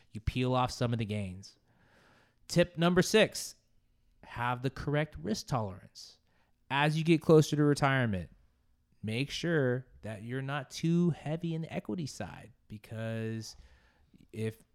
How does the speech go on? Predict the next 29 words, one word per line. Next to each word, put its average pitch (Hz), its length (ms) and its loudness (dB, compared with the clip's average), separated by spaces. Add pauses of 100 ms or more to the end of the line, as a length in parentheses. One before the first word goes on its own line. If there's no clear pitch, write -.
(120)
you 113 140 -6
know, 104 120 -4
you 120 140 -6
need 127 180 -8
to 135 120 -2
use 123 340 0
that 135 240 0
money 151 580 -2
to 120 320 -2
fund 135 260 -2
your 143 100 2
retirement, 156 580 0
you 123 80 -8
could 147 220 0
be 151 80 -4
taking 147 340 -4
a 139 40 -4
huge 147 300 -4
loss. - 300 -6
So 120 140 -6
make 120 260 -2
sure - 180 -6
you 180 120 -2
have 160 180 -4
the 147 100 -6
right 120 440 -2
risk 110 240 -4
tolerance, - 580 -14
right? 123 340 0